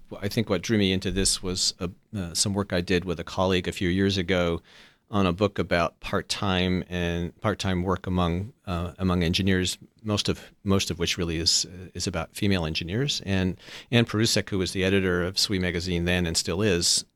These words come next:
kind of found out about that book and talked to me, and she then recruited me to help with the review. Um, and what my role here is really to try to find some order in the, in the li-, literature review, which, as,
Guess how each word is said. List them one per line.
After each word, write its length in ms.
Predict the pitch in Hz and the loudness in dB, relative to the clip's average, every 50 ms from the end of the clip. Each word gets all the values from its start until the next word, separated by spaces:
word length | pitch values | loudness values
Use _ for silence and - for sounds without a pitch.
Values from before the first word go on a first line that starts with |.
| - - | -20 -12
kind 180 | - - 90 85 | -6 -4 -4 -4
of 120 | 82 - - 90 - - _ _ _ _ _ _ _ _ _ _ _ | -4 -6 -10 -18 -20 -20 _ _ _ _ _ _ _ _ _ _ _
found 240 | - - 92 90 | -2 0 2 4
out 120 | 92 90 92 | 4 4 2
about 200 | 87 90 85 - | 2 -2 -4 -2
that 200 | - 87 85 - | -2 -4 -4 -2
book 200 | - 90 87 82 - _ - | -2 -2 -2 -2 -4 _ -8
and 180 | 90 80 73 - - - - - - - - - - | -6 -6 -6 -8 -10 -14 -12 -10 -10 -10 -12 -12 0
talked 220 | - 143 135 131 - | 4 4 4 6 4
to 80 | 135 | 4
me, 160 | 117 107 104 | 4 6 6
and 120 | 101 98 98 | 6 4 4
she 200 | - - 110 101 | 2 2 0 0
then 480 | 98 101 98 98 92 92 90 95 95 - | 2 2 4 4 4 4 2 2 0 -4
recruited 420 | - 101 - - - 107 98 95 | -8 -6 -2 2 2 2 4 4
me 120 | 90 95 90 | 2 2 2
to 100 | 87 87 | 2 2
help 240 | 85 92 90 - | 2 0 -2 -2
with 100 | - 92 | -4 -6
the 100 | 85 90 | -4 -2
review. 580 | 85 90 87 98 104 104 101 95 90 85 85 85 - _ - | -2 -2 0 0 2 4 4 4 4 2 -2 -4 -10 _ -2
Um, 400 | 113 101 101 98 98 95 92 - - - | 2 4 4 6 6 4 2 0 -2 0
and 260 | 113 107 104 101 95 - _ _ _ _ | 2 2 2 2 0 -4 _ _ _ _
what 260 | 120 120 113 107 - _ _ | 0 2 2 2 0 _ _
my 240 | - 123 120 127 143 | -2 2 4 6 6
role 220 | 139 123 113 107 101 | 8 8 8 6 6
here 440 | 101 104 101 98 95 90 90 - - - | 4 4 4 4 4 2 0 -4 -2 0
is 180 | 104 98 98 | 2 2 2
really 320 | 98 98 101 101 98 95 92 | 4 4 4 6 6 4 2
to 140 | - 92 | 0 -2
try 260 | 90 - - 98 92 92 | -2 0 2 2 2 4
to 240 | - - 90 85 - - _ - | 2 2 0 -2 -2 -6 _ 0
find 240 | - 98 95 95 | 4 4 4 4
some 180 | - - 80 - - | 4 2 0 -4 -4
order 520 | 78 82 - 95 92 113 117 120 120 117 - - - | -2 0 2 4 4 4 4 4 2 0 -2 -2 0
in 380 | 110 101 101 98 95 95 95 | 2 4 4 6 4 4 4
the, 500 | 90 98 98 95 92 98 98 98 110 120 - _ - | 2 2 2 4 4 4 2 2 0 -4 -8 _ -2
in 180 | 113 107 101 | 2 4 4
the 100 | 98 95 | 4 4
li-, 180 | 95 95 98 - - | 2 2 0 -2 -2
literature 400 | 113 104 101 104 104 - - 120 | -2 0 2 2 2 2 2 2
review, 340 | 113 107 110 110 107 107 104 | 2 4 4 4 4 4 4
which, 400 | 101 104 98 - - - - - - - - - _ _ | 4 2 2 0 0 0 -2 -4 -8 -14 -20 -20 _ _
as, 140 | 107 104 - | -4 -4 -2